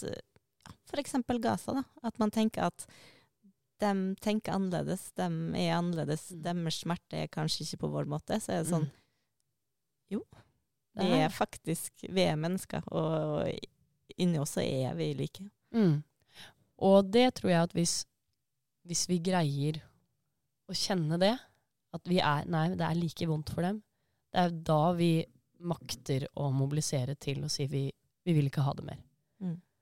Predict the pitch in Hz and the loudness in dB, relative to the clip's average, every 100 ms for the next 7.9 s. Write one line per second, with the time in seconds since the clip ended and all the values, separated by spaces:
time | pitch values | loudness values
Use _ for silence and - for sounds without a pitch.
0 | _ 185 160 151 - 160 160 - _ _ | _ 2 4 4 0 -6 -6 -10 _ _
1 | _ _ _ _ - 160 147 151 147 - | _ _ _ _ 0 4 6 4 2 0
2 | - - - - _ _ _ _ _ _ | -2 -6 -12 -20 _ _ _ _ _ _
3 | _ _ _ _ 175 147 143 139 139 139 | _ _ _ _ 4 6 6 6 4 2
4 | 151 - _ _ _ _ _ _ _ _ | 0 -6 _ _ _ _ _ _ _ _
5 | _ _ - - 240 240 - 285 - 247 | _ _ -4 2 6 6 4 2 4 2
6 | - - 202 202 202 208 220 220 226 226 | 2 2 6 6 6 2 4 6 6 6
7 | 208 170 165 170 156 156 - - - | 6 6 6 6 4 2 0 -4 -4